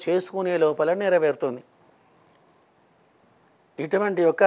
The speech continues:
మహాత్మ్యమైనటువంటి యొక్క తులసి యొక్క వ్రత పూజా విధానం ఇది. ఇటువంటి యొక్క అమూల్యమైనటువంటి,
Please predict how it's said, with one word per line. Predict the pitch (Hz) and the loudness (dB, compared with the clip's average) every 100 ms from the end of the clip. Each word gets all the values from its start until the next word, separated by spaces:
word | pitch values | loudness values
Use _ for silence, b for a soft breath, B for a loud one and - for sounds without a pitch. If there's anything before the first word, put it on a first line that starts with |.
| 156 147 - _ 131 147 | 6 4 -2 _ -12 -2
మహాత్మ్యమైనటువంటి | 156 175 202 - 202 190 185 180 170 165 160 | 0 2 0 0 -2 0 0 0 0 -4 0
యొక్క | 160 156 180 151 147 - - | 0 2 4 4 0 -8 -4
తులసి | 160 180 208 196 | -2 -2 -2 -2
యొక్క | 175 165 160 139 | -2 0 0 0
వ్రత | 143 151 190 190 - _ b b b _ _ _ _ _ _ _ _ _ - | 0 2 0 -2 -8 _ b b b _ _ _ _ _ _ _ _ _ -6
పూజా | 202 185 170 | -2 4 4
విధానం | 160 151 160 151 127 | 4 2 2 0 -6
ఇది. | - _ b b b b b b - | -12 _ b b b b b b -8
ఇటువంటి | 147 190 185 170 | -2 0 0 0
యొక్క | 165 165 135 - _ _ _ _ _ - | 0 0 -4 -6 _ _ _ _ _ -8
అమూల్యమైనటువంటి, | 147 196 214 208 190 180 170 156 151 156 | -4 -2 0 0 2 0 -2 -2 -4 -6